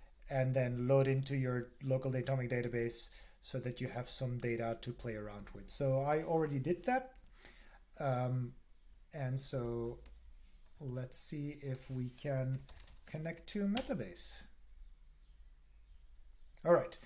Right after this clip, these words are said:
here we are. Um, if you did this too soon, then you'll get a screen saying, "Okay, you know, Metabase is still starting," but that's fine. If you refresh a moment later, you should be here. Now, because your database is completely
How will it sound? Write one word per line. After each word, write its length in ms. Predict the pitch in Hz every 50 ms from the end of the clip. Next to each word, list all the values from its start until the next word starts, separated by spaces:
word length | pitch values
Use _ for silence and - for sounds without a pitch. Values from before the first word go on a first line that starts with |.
| - - - - -
here 100 | - 147
we 140 | 135 127 117
are. 1000 | - - - - - - - - - - - - - - - 151 139 131 127 131
Um, 220 | 131 135 135 135 - -
if 160 | 170 131 131
you 80 | 175
did 120 | 170 214 196
this 180 | 226 208 -
too 180 | - - 214 202
soon, 360 | 202 - - 190 175 175 170
then 140 | 165 160 156
you'll 140 | 156 151 147
get 160 | 143 156 151
a 60 | 151
screen 340 | 143 - - 165 156 143 147
saying, 340 | 135 - 156 151 139 139 139
"Okay, 240 | 131 139 - 131 120
you 120 | 117 117
know, 120 | 117 117
Metabase 380 | 117 123 131 131 135 120 127 123
is 120 | 131 131
still 140 | - 135 123
starting," 460 | - - - 185 180 175 170 165 156
but 120 | 135 131 -
that's 180 | 131 127 -
fine. 360 | - - 143 135 131 131 135 135 - - - - - -
If 140 | - 131 - -
you 120 | 123 120
refresh 460 | 123 135 131 131 - 135 120 - -
a 40 | 123
moment 320 | 120 120 117 113 113 110
later, 360 | 113 110 110 107 107 107 104 - - - - - - - - -
you 140 | 117 110
should 320 | 107 - - 123 110 101 98
be 160 | 117 110 98
here. 340 | 98 - 113 104 90 90 - - - - - - - - - -
Now, 120 | 143 143
because 320 | 139 160 - 180 175 160 151
your 100 | 170 170
database 360 | 175 196 208 208 185 196 185
is 120 | 175 170
completely 460 | - - 160 - 190 190 185 160 160